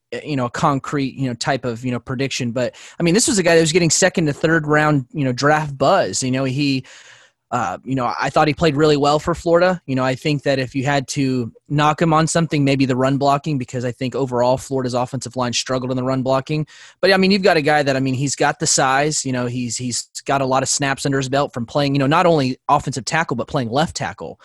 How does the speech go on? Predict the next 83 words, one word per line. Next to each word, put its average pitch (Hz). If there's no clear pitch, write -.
you 135
know, 123
for 127
Florida. 143
And, 139
you 131
know, 127
where 135
you 131
look 139
at 135
their 127
passing, 143
um, 120
you 127
know, 123
how 156
they 151
really, 147
Florida 240
was 175
really 160
good 143
in 120
pass 135
blocking. 113
You 135
know, 131
sure, 165
not 151
every 151
game, 147
you 139
know, 135
there 135
were 135
some 135
games 139
that 127
maybe 135
they 131
didn't 131
do 135
as 123
well 127
as 120
others. 131
But 139
I 156
think 190
where 175
you 151
have 151
a 139
guy 143
like 143
that 139
at 117
that -
size, 147
I -
think 180
this, -
uh, 123
the 113
Seahawks 156
got 123
a -
really, 127
you 127
know, 117
a 110
really 131
nice 123
steal 131
pick -
with 117
him 120
going 117
in 117
the 107
sixth -
round. 113